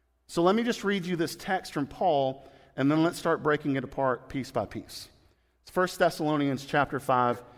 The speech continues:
beginning in verse sixteen. "Always be joyful. Never stop praying. Be thankful in all circumstances, for this is God's will for you who belong to Christ Jesus."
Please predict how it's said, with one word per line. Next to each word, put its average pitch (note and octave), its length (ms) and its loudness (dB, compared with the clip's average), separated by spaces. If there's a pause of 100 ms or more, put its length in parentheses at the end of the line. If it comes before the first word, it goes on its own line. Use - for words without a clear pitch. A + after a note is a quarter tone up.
(200)
beginning C3+ 360 0
in B2+ 80 -2
verse A#2+ 180 -2
sixteen. G#2+ 480 -10 (1300)
"Always D#3 360 4
be E3 120 0
joyful. C#3+ 480 2 (800)
Never D#3+ 320 4
stop E3 380 2
praying. B2 420 0 (960)
Be D3 120 -4
thankful E3+ 560 2
in C#3 80 0
all D#3 180 0
circumstances, - 960 -8 (400)
for C#3 100 -2
this D#3 160 -4
is F#3 140 -8
God's F#3 320 4
will C3 220 0
for C3 120 -6
you B2+ 320 -4
who C3 120 -6
belong C3 560 0
to - 80 -10
Christ A#2+ 420 -6
Jesus." - 520 -10